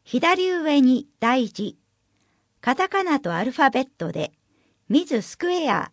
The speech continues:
とあります。右上に、清瀬女性広報、二千十八年十一月、九十三。その下に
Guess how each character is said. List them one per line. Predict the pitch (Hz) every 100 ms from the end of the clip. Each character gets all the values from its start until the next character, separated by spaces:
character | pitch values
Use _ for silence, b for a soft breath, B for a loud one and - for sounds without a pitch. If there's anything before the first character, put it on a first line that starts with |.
| _
と | -
あ | 302
り | 214 139
ま | -
す。 | 170 _ _ _ _ _ _ _ _ _ _ _
右 | 240 262 381 381
上 | 359 330
に、 | 294 262 - _ _ _ _
清 | - 403 403
瀬 | 262 226
女 | 190
性 | 208 349 370
広 | - 330 311
報、 | - 190 175 - _ _ _ -
二 | 247
千 | 254 392 392
十 | - 285 330
八 | 285 294 - 285
年 | 214 160 147 _
十 | - 269 339
一 | 320 294 269
月、 | 247 240 - 220 180 _ _ _ _ _
九 | - 339 370
十 | 269 208 170
三。 | - 208 190 - _ _ _ _ _ _ _ _ _ _ _
そ | -
の | 277 359
下 | - - 311
に | 185 160